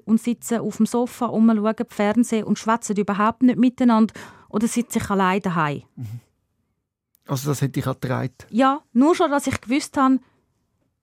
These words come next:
Speaker 1: wenn ich, wenn, wenn ich auf dem Sofa gesessen bin und habe müssen brüllen und ich habe überhaupt nicht gewusst, wieso,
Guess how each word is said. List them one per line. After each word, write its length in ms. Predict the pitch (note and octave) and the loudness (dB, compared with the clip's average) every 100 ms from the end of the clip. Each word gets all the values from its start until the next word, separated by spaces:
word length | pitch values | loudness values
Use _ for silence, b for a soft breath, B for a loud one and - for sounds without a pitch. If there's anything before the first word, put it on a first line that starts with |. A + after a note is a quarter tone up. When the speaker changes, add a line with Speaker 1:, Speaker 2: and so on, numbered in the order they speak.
| _ _ _ | _ _ _
Speaker 1:
wenn 160 | A#3 B3+ | 2 4
ich, 140 | C4 - | 4 4
wenn, 360 | B3+ B3 A#3 - | 4 4 2 -2
wenn 220 | A#3 B3+ | 0 2
ich 80 | B3 | 2
auf 160 | A#3+ | 0
dem 80 | B3+ | -2
Sofa 360 | B3+ C#4 - C#4+ | 0 -2 -2 -6
gesessen 440 | - B3 - A3+ | -2 -2 -2 0
bin 220 | A3+ B3+ | 4 4
und 200 | A3+ A#3+ | 4 2
habe 140 | A#3 A#3+ | 4 4
müssen 200 | A#3+ G#3 | 4 0
brüllen 400 | G#3+ A#3+ A#3+ A3+ | 2 2 2 0
und 140 | A3 | 0
ich 140 | A3+ | 0
habe 100 | B3 | 0
überhaupt 400 | A#3 A3+ G#3+ A3 | 0 0 0 0
nicht 220 | A#3+ B3 A3+ | 0 0 -2
gewusst, 240 | A3+ - | -8 -6
wieso, 400 | G#3+ A#3 A#3+ A#3+ | -6 -2 0 -2